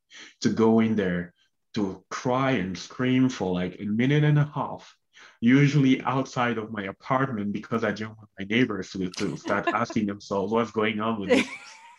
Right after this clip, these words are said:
Speaker 1: You know, I was in a one bedroom apartment with one bathroom. So, you know, people can hear what is going on in your
Speaker 2: <laughs>
Speaker 1: place. So I would do that outside and just lay there on the floor, and then boom, you feel better.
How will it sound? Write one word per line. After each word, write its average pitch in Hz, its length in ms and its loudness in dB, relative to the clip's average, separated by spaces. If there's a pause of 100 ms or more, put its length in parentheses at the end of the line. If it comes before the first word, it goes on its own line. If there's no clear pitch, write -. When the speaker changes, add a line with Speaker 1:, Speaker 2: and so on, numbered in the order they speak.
(180)
Speaker 1:
You 117 80 -2
know, 107 340 0
I 127 80 4
was 127 220 4
in 120 100 4
a 110 120 0 (200)
one 120 420 2
bedroom 127 300 0
apartment 117 640 -4
with 98 180 -8
one 120 300 -4
bathroom. 120 520 -2
So, 104 320 -6 (280)
you 156 80 6
know, 139 260 2 (140)
people 143 260 4
can 110 200 2
hear 123 360 0
what 117 160 0
is 120 140 -2
going 117 280 -4
on 110 220 -4
in 101 140 -6
your 95 180 -6 (340)
Speaker 2:
<laughs> 220 220 -8
Speaker 1:
place. 151 420 4 (440)
So - 120 -2
I 151 40 4
would 151 180 6
do 170 160 6
that 147 140 4
outside 113 720 2
and 117 160 0
just 123 280 -4
lay 127 440 0
there 117 360 0
on 110 120 -6
the 92 80 -10
floor, 107 680 -6 (300)
and 117 140 0
then 107 240 0
boom, 110 340 0
you 104 100 -4
feel 107 240 -6
better. 92 480 -6